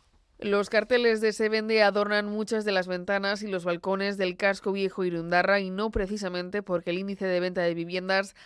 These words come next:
haya aumentado. Los vecinos quieren simbolizar así la privatización del espacio público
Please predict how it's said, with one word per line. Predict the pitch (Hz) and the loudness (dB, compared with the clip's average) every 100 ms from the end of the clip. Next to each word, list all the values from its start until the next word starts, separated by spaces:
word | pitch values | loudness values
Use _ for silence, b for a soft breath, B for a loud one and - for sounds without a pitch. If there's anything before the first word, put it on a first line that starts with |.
| B | B
haya | - 196 190 175 | -2 0 2 2
aumentado. | 165 180 175 165 147 147 165 | 2 -2 -4 -4 -2 0 2
Los | 175 185 | 4 2
vecinos | 202 196 233 240 277 | 0 -2 -4 -4 -4
quieren | - 202 190 | -2 -2 -2
simbolizar | 190 190 175 170 202 | -4 0 2 2 2
así | 190 180 220 | 0 0 2
la | 208 | 2
privatización | 180 175 160 180 170 165 233 214 | 2 -2 -2 -4 -10 -4 -2 0
del | 170 | -2
espacio | 160 202 185 175 | -2 -4 -6 -8
público | 180 190 180 208 220 | -6 -4 2 4 4